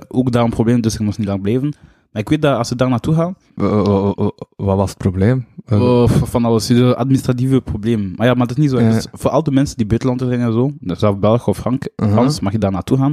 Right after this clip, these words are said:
Speaker 2: Oké.
Speaker 1: Wij nemen iedereen. En dat is een leger, dus dat is in Frankrijk, Aubagne. Ze hebben ook een, eh, een, eh, een basis in Marseille, denk ik, normaal gezien.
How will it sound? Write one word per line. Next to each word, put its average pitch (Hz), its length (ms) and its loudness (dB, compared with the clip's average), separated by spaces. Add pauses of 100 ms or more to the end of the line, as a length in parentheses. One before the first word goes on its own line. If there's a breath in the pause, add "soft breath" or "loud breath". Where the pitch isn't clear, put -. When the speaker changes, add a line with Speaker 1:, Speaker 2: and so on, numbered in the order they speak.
(120)
Speaker 2:
Oké. - 160 -4
Speaker 1:
Wij 113 80 4
nemen 110 240 2
iedereen. 113 440 0 (640)
En 107 80 -8
dat 127 80 0
is - 60 -4
een 135 100 0 (120)
leger, 165 360 2
dus 147 220 -2 (100)
dat 107 200 -2
is 113 80 -6
in - 140 0
Frankrijk, 127 460 -4 (100)
Aubagne. 95 460 2
Ze - 180 -10
hebben 104 180 -2
ook 127 140 0
een, 101 120 0
eh, 98 200 2 (220)
een, 95 200 -2
eh, 92 200 2 (120)
een 98 140 -2
basis 113 340 0
in 92 80 -4
Marseille, 104 460 0
denk 110 200 -2
ik, - 140 -6
normaal 104 200 -2
gezien. 120 200 -2